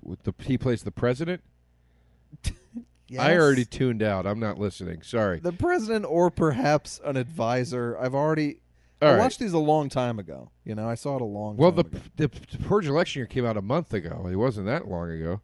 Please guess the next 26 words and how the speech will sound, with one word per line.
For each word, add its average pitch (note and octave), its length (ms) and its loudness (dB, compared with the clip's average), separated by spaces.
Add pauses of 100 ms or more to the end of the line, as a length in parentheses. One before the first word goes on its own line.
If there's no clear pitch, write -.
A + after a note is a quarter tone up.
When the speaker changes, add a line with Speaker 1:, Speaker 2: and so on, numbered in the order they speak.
(120)
Speaker 2:
I, B2 60 -14 (220)
it's, C3+ 280 -12
it C#3+ 160 -8
seems E3+ 400 -6
long B2+ 320 -4
to A2 120 -12
me. G2 280 -6
When A#2+ 160 -8
I E3+ 120 0
walk F3 300 0
out D3 220 2
of C3+ 80 0
it, C3+ 80 0
I'm A#2+ 160 -4
like, A2+ 340 -8
"All A#2+ 140 -4
right, G2+ 240 -2
I A2+ 80 -6
don't B2 140 -6
ever A#2+ 180 -6
need A#2 140 -6
to G2+ 40 -10
think G2+ 220 -12
about G2 220 -10
it F2+ 80 -10
again." E2+ 300 -18